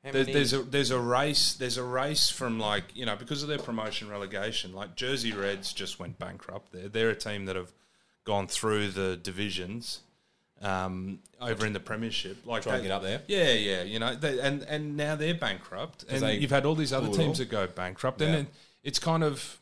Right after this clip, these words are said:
Speaker 2: you know, it's a little bit of fool's gold that,
Speaker 1: Yeah.
Speaker 2: okay, well, you know, we can elevate these clubs.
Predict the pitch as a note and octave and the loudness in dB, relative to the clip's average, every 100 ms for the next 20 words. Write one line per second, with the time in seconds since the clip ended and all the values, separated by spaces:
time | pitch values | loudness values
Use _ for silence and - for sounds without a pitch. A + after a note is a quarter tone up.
0 | _ - D3 C#3 - C#3+ - - D3+ D#3+ | _ -10 -6 -6 -4 2 4 4 4 4
1 | D3+ C#3 - C#3+ C3 A#2+ A#2+ C#3 D#3+ - | 4 2 2 0 0 0 0 0 -2 -8
2 | _ - A2+ F#2 B2+ B2+ A#2+ A#2+ B2+ B2 | _ -2 0 0 -2 -2 0 0 2 0
3 | A2+ - _ _ _ _ B2 G#2+ B2+ A2 | -2 -8 _ _ _ _ -2 0 2 0
4 | C3+ B2 B2 A#2+ A#2+ B2+ A#2+ G#2+ G#2+ G#2+ | 0 0 2 2 4 4 4 0 0 -6
5 | - - C#3+ C3+ - - | -6 -2 -4 -4 -6 -8